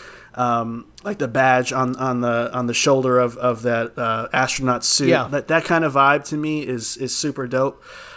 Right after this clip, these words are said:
Speaker 1: Um, Todd Howard actually had an interview, um,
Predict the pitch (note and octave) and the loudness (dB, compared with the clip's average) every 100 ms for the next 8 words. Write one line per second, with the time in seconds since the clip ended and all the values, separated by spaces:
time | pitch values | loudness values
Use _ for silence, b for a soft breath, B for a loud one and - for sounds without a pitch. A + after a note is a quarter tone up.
0 | B C3+ C3 B2+ B2 B2 A#2+ _ _ _ | B 2 6 6 6 2 -6 _ _ _
1 | _ _ _ _ - - _ - F#3+ F#3+ | _ _ _ _ -20 -20 _ 2 4 6
2 | G3 F#3+ E3+ E3+ F3+ E3+ D3+ D3 D3+ C#3 | 6 4 0 -4 -4 -4 0 0 0 -2
3 | C3 C#3+ D#3 D3+ D#3 F3 - b b b | -4 -4 -4 -4 -6 -6 -14 b b b
4 | b - C3+ C3 B2+ A#2+ B2 A#2+ | b -2 4 6 6 2 -2 -6